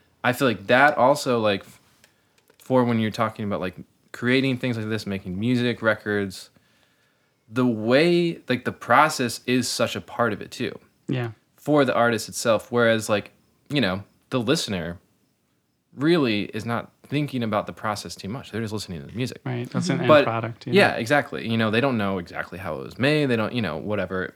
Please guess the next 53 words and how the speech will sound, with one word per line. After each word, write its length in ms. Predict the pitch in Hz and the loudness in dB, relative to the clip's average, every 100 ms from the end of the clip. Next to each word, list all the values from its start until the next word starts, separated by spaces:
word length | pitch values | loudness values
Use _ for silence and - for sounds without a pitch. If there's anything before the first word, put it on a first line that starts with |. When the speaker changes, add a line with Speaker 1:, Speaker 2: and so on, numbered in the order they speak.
| _ | _
Speaker 1:
If 300 | 101 - - - | -12 -12 -20 -18
you 100 | 98 | -14
could 100 | 92 | -12
have 80 | 85 | -12
spent 200 | - 90 | -8 -4
a 40 | |
week 280 | 107 156 147 | 0 0 0
or 40 | |
you 100 | 135 | -2
could 80 | 123 | 0
have 60 | 127 | -2
spent 260 | 127 123 - _ _ _ | -4 -6 -8 _ _ _
six 300 | - - 131 | -8 -4 -2
months, 320 | 143 156 - 127 | 0 -2 -2 -2
you 80 | |
know 80 | 123 | 2
what 100 | 120 | 2
I 20 | 113 | 4
mean? 160 | 113 | 2
Like, 200 | 107 101 - - - - _ _ | 2 -2 -6 -20 -20 -20 _ _
but 140 | 135 123 | 2 6
you 220 | 127 127 | 4 4
as 120 | 110 | 2
the 100 | - | 0
artist, 580 | 135 156 110 101 - - | 4 4 4 -2 -6 -10
you 240 | 107 120 | -4 -2
will 280 | 113 104 104 | -2 -2 0
always 340 | 104 110 107 95 | 2 2 0 -4
kind 220 | 107 101 | -4 -4
of 120 | 90 | -4
remember 720 | 98 92 104 110 95 87 87 98 _ _ _ _ _ _ - - | -4 -2 -2 0 0 -2 -4 -8 _ _ _ _ _ _ -20 -16
how 220 | - 110 113 | -2 2 2
you 160 | 107 | 2
made 220 | 104 113 | 0 0
that 140 | 104 73 | 0 0
record, 400 | 69 - 73 - | -2 -4 -8 -8
how, 440 | 95 101 95 92 90 | 0 2 2 0 -6
you 100 | 117 | -4
know, 100 | 98 | -2
what 140 | 90 123 | 0 0
was 140 | 127 | 0
the 60 | 98 | -4
process 420 | - 117 104 - | -4 -2 -4 -4
like? 200 | 76 180 | -4 -4
Speaker 2:
Mm-hmm. 80 | - | -2
Speaker 1:
And 280 | - 104 98 _ _ _ _ _ _ | -2 -2 -4 _ _ _ _ _ _
I 340 | 107 123 123 104 - - | 2 2 2 -2 -14 -6
do 220 | 123 135 | 0 0
think 300 | 123 123 113 | 0 -4 -6
too, 240 | - 180 | -4 -4
like, 180 | 190 131 | -2 -2
if 160 | 107 - | -4 -4
you 360 | 120 120 117 | -2 -2 -4